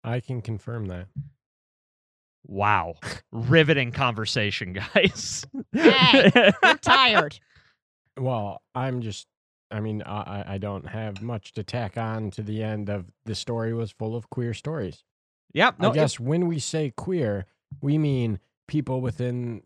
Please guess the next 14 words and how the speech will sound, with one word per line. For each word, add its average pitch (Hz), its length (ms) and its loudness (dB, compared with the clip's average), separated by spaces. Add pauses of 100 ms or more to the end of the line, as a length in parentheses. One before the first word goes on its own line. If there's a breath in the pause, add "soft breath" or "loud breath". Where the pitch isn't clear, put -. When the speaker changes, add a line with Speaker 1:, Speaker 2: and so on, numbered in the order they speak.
(120)
Speaker 1:
the 113 260 -4
L 127 160 0
G 113 140 -8
B 120 140 -6
T 120 200 -10
Q 127 440 -6
I 123 180 -6
A 113 340 -4
plus - 420 -6 (140)
community, 117 680 -4 (680)
but 113 140 -6
queer 120 300 -4
is 127 160 -4
easier, 98 500 -2